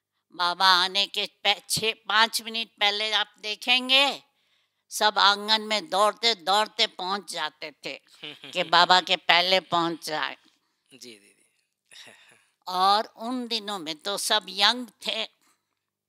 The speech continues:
Speaker 1: तो क्या करते थे कि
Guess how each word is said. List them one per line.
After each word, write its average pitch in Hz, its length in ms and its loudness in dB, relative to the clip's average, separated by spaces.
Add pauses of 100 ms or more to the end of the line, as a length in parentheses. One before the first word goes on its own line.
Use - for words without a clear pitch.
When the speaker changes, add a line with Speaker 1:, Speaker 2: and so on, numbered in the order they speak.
(880)
Speaker 1:
तो 214 160 -6
क्या 226 340 2
करते 214 480 -6
थे 220 480 -6 (880)
कि 196 140 -6